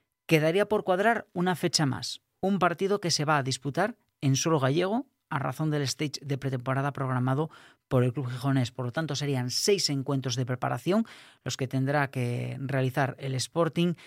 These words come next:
antes de que comience la temporada el segundo fin de semana del mes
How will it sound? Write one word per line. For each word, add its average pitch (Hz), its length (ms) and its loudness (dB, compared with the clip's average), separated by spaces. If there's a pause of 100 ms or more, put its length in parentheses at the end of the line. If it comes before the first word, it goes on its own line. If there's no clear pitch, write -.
(180)
antes 139 320 2
de 151 200 0
que 165 180 -2
comience 139 760 0
la 147 320 2
temporada 135 760 -2 (360)
el 113 180 -2
segundo 143 500 2
fin 143 260 0
de 139 80 0
semana 127 520 0
del 120 240 -2
mes 127 420 4